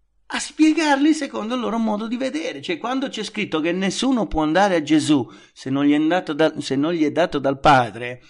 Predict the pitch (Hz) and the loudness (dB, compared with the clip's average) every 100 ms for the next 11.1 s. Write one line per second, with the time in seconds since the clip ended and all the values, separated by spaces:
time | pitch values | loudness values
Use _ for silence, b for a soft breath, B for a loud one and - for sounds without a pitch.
0 | b b - 339 349 381 320 285 - 277 | b b -6 -4 0 2 4 4 2 2
1 | 262 294 349 285 208 170 143 127 120 190 | 4 4 4 2 2 0 -2 -6 -8 -2
2 | 320 339 349 294 190 - 175 165 - 135 | 0 4 4 2 0 -2 0 0 -2 -8
3 | 269 185 160 233 214 151 - 143 143 - | -4 -4 -4 -4 -4 -6 -2 -2 0 0
4 | 233 135 131 - 120 117 - 113 73 69 | 0 -2 -8 -10 -8 -6 -4 -4 -6 -12
5 | - - _ _ _ B B - - 202 | -20 -20 _ _ _ B B -2 -2 0
6 | 302 415 349 202 160 254 - - 208 220 | -2 -2 -2 -6 0 0 0 -4 -4 -6
7 | 233 254 220 202 B B 285 349 330 302 | -4 -2 -2 -6 B B -2 -2 -2 -4
8 | - 311 302 302 294 240 285 202 240 247 | -2 -2 0 0 2 4 4 6 4 4
9 | 226 214 226 - 190 196 185 175 175 170 | 4 2 -2 -4 -2 0 0 0 0 2
10 | 160 165 156 147 143 151 143 143 139 120 | 4 4 2 -2 -2 -4 -2 -2 -4 -10